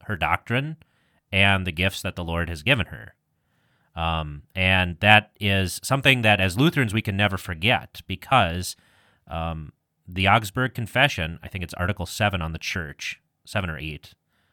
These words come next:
I think it's Article seven. I used to know all these, but it used to be better than this. Um, says this, right? That it is, uh, it's not, it is enough that the church agrees in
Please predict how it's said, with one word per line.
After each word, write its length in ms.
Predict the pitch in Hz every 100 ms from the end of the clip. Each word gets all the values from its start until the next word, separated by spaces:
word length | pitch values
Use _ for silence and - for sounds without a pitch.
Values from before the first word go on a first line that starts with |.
| _ _
I 20 |
think 140 | 110 104
it's 80 |
Article 280 | 87 80 78
seven. 360 | - 65 - 87 _ _ _ -
I 60 |
used 180 | 104 107
to 40 | 92
know 180 | 85 82
all 140 | 73
these, 400 | - - - - _ _ _
but 200 | 78 73 - _
it 140 | 90
used 200 | 87 98
to 60 | -
be 80 | 76
better 280 | 64 - -
than 160 | 73
this. 220 | 67 - - - - - -
Um, 380 | - 87 80 71 - _ _ _ _ _
says 340 | - 160 196 92
this, 260 | - -
right? 260 | 90 107 -
That 300 | 104 98 -
it 260 | 113 123 -
is, 540 | 104 101 98 95 - -
uh, 340 | 90 85 78 78 _ -
it's 180 | 107 127
not, 160 | 127 - _ _ -
it 140 | 131
is 160 | 147 113
enough 540 | 101 113 80 - - _
that 220 | 95 90
the 80 | 87
church 280 | - 95 -
agrees 480 | 85 82 82 80 -
in 460 | 90 82 78 76